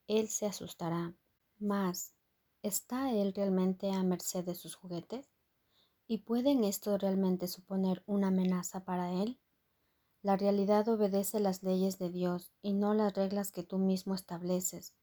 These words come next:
Son sus leyes las que garantizan tu seguridad. Las ilusiones que creas con respecto a ti no obedecen ninguna ley. Parecen danzar por un rato, al compás de las leyes que tú promulgaste para ellas,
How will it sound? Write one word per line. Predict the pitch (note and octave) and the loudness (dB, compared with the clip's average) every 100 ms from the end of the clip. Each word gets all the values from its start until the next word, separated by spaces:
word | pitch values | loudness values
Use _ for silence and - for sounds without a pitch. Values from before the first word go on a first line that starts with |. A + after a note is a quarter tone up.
| _ _ _ _ _ | _ _ _ _ _
Son | - G#3+ A3 | -4 0 0
sus | - A3+ | -2 -4
leyes | G#3+ G#3 G#3 A3 - | 0 0 2 -2 -4
las | G#3+ F#3 | -10 -10
que | - F#3 | -6 -2
garantizan | F3 F3+ F3 - F#3 - F#3+ F3+ | -2 -2 -4 -6 -8 -6 -6 -6
tu | - | -8
seguridad. | F#3 D#3+ D#3+ D#3+ E3 F3+ F3 F#3 _ _ _ _ _ | -10 -6 -4 -6 -6 -6 -8 -10 _ _ _ _ _
Las | F#3 F#3 | -4 -2
ilusiones | F#3 F#3 F#3 G3+ G3 G#3 G#3+ | 0 0 -2 -2 2 2 0
que | G#3 G3 | -6 -6
creas | F#3+ F#3+ G3 G3+ - | 0 2 2 -2 -6
con | G3+ F#3 | -4 -2
respecto | F#3 - G3 F#3+ - | -4 -6 -6 -6 -6
a | G#3 | -6
ti | _ F#3 G3 | _ -2 0
no | G3+ G3+ G#3 | 2 2 2
obedecen | G3+ F#3+ F#3+ - G#3 | 2 0 0 -2 -2
ninguna | G3 F3+ F#3 G3 F#3+ | 0 0 0 0 2
ley. | F#3 F#3 F3+ _ _ _ _ _ _ | 2 2 -2 _ _ _ _ _ _
Parecen | F#3+ F#3+ F#3+ G#3+ G#3 | 2 2 2 0 0
danzar | F#3+ F#3 - F#3+ G3 | 0 0 0 -2 -2
por | - G3+ | -6 -2
un | F#3+ | -2
rato, | F#3 F#3+ F#3+ - F#3 _ _ _ _ | 0 -2 -2 -8 -14 _ _ _ _
al | G3+ F#3 | -6 -4
compás | F#3+ F#3 F#3+ G3+ G3 | -2 -2 -2 -4 -2
de | A3 | -2
las | G#3 F#3+ | -2 -2
leyes | F#3+ F#3+ G3+ - | 0 0 0 -2
que | F3+ | -8
tú | - F#3+ | -8 -10
promulgaste | F#3+ G3+ F#3+ F#3 F#3 F#3 - G3+ | -4 0 2 2 0 -2 -4 -8
para | G3 F3 E3+ | -6 -6 -2
ellas, | F3+ F3 E3 - - | -2 -2 -6 -10 -20